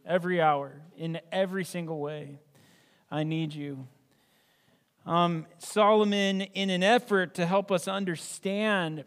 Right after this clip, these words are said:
that, uh, he's been sharing his wisdom with us, and so he set out to prove that life is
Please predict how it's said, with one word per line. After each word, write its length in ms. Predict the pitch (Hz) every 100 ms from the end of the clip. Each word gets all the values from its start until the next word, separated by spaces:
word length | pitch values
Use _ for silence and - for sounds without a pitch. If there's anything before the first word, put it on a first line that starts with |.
| -
that, 420 | 143 143 151 185 _ _ _ _ - - _ _ _ _ _ _ _ _
uh, 500 | 165 165 165 165 160 - 147 -
he's 320 | 165 175 165
been 180 | - 175
sharing 540 | 160 - 196 220 220 196
his 180 | 180
wisdom 480 | 170 175 202 185 170
with 280 | 160 196 -
us, 320 | 165 151 151
and 140 | 160 156
so 200 | 175 165
he 80 |
set 260 | 151 - 208
out 200 | 226 226
to 100 | 185
prove 560 | 156 - 190 196 190 170
that 160 | 170
life 340 | 156 170 185 180
is 180 | 147